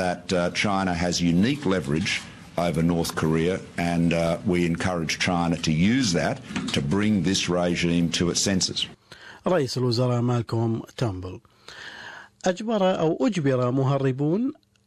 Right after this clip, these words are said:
Speaker 2: أجبر مهربون عشرات المهاجرين الأفارقة على القفز إلى البحر قبالة سواحل اليمن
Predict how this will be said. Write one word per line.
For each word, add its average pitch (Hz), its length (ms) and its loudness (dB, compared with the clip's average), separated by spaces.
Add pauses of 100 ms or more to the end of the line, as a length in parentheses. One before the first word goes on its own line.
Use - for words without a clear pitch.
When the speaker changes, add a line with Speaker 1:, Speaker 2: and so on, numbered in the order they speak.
Speaker 2:
أجبر 147 360 0
مهربون 156 560 2
عشرات 143 460 0
المهاجرين 139 720 0
الأفارقة 151 640 0
على 151 200 0
القفز 143 460 -2
إلى 123 180 4
البحر 147 400 -2
قبالة 143 520 -2
سواحل 131 460 0
اليمن 123 480 0